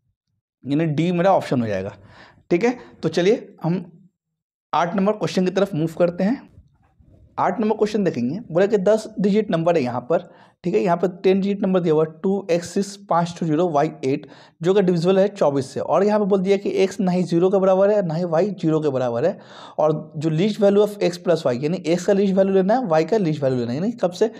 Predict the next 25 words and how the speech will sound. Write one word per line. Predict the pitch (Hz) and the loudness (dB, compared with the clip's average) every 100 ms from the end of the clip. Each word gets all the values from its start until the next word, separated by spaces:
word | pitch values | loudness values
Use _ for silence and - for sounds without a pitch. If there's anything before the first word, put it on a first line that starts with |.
| - - - | -20 -20 -6
न्यूनतम | 156 170 175 208 196 | -2 0 0 0 2
मान | 160 240 - - - | 0 0 -4 -20 -4
लेना | 147 151 | 0 2
है | 160 220 - | 2 0 0
एक्स | 165 185 | 0 2
और | 190 190 | 2 2
वाई | 135 117 | 0 0
का। | 101 98 - - - | -2 -8 -12 -20 -10
तो | 156 | -4
देखिए | 170 233 - - | 0 0 -2 -2
क्या | 185 | 0
क्या | 202 | 2
नंबर | 220 208 214 | 2 4 4
है | |
वो | 196 | 4
लिख | 202 202 | 2 2
लेते | 202 202 | 2 0
हैं, | 202 | -2
टू | 202 202 214 - - 180 | -2 -2 -2 -6 -4 0
एक्स | 196 - - | 0 -4 -12
सिक्स | - 214 - - _ - | -4 -4 -4 -20 _ 0
और | 165 170 165 | 2 2 2
एक, | 185 190 185 | 2 2 -4
दो, | 170 160 180 - - - | -2 0 0 -4 -14 -6
तीन, | 180 190 220 | -2 -2 -4